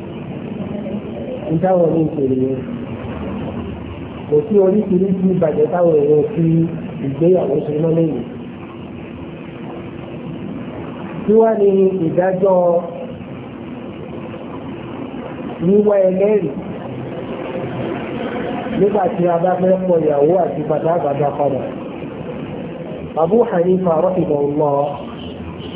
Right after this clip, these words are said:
ó ní al-ishhadu mandubu ilayh, wípé fil furqa wal raja'. Ipe mustahabi ni ká wá ẹlẹ́rìí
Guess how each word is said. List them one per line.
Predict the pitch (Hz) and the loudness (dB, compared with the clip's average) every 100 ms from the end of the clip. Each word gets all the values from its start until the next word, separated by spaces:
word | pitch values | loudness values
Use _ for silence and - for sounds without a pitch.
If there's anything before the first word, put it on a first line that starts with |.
| - - - | -10 -12 -2
ó | 185 | 2
ní | 202 208 | 6 6
al-ishhadu | 185 170 175 156 - 190 190 | 4 0 0 -2 2 2 2
mandubu | 165 160 147 175 180 156 | 0 0 2 4 4 2
ilayh, | 143 139 160 127 - - - - - - - - - - - | 0 2 2 2 -8 -12 -12 -10 -10 -10 -10 -10 -10 -10 -2
wípé | 175 190 196 196 196 196 190 - 143 - - - - | 2 2 4 4 4 2 0 -4 -8 -8 -10 -10 -10
fil | - 170 160 | 0 0 0
furqa | - 196 202 175 | 2 2 4 2
wal | 151 143 139 139 | 0 0 0 4
raja'. | 170 170 143 - - - - - - - - - - - - | 4 4 0 -4 -6 -10 -12 -12 -12 -12 -10 -10 -10 -8 0
Ipe | 180 190 202 202 196 | 0 4 6 6 4
mustahabi | 175 170 180 180 226 233 208 180 | 2 2 0 2 0 0 0 4
ni | 175 175 175 - - | 4 4 2 -4 -4
ká | 185 190 | 0 4
wá | 196 | 4
ẹlẹ́rìí | 185 175 185 202 196 | 6 6 6 6 2